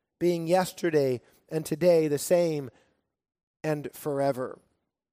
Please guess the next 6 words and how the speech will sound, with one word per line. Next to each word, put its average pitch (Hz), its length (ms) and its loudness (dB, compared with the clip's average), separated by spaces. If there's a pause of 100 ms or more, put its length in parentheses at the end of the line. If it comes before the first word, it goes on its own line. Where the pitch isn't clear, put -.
(640)
Christ 190 460 4
in 190 100 0
the 160 80 -2
work 180 360 0
of 170 280 0
mediation 180 760 -2